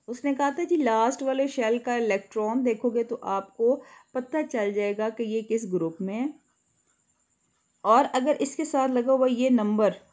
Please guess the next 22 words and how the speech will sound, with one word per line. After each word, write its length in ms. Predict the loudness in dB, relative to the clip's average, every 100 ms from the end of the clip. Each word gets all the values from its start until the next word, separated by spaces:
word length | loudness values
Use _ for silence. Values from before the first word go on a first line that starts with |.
| _ _ _ _
ये 240 | -2 -2 -4 -12 -12
इस 180 | -10 -2
नंबर 280 | 0 2 2
को 120 | 2
देखोगे 400 | 2 0 0 0
तो 120 | 0
ये 100 | 0 0
आपको 240 | 0 -2
पीरियड 340 | -2 -2 -2 -2
के 80 | -4
बारे 240 | -2 -2
में 120 | -4
बताएगा। 460 | -10 -12 -12 -12 -16 _ _ _ -20 -20 _ -2
अगर 240 | 2 2
मैं 160 | 2 0
पीरियोडिक 500 | 2 4 4 2 0
टेबल 300 | 0 2 0
के 140 | -2 -4
अंदर 420 | -4 -2 -2 -4 -10 _ _ _ _ _ -12
सोडियम 680 | 2 6 6 6 4 4
की, 500 | 2 -2 -2 -4 -6 -16 -2
अम, 520 | 2 2 2 -2 0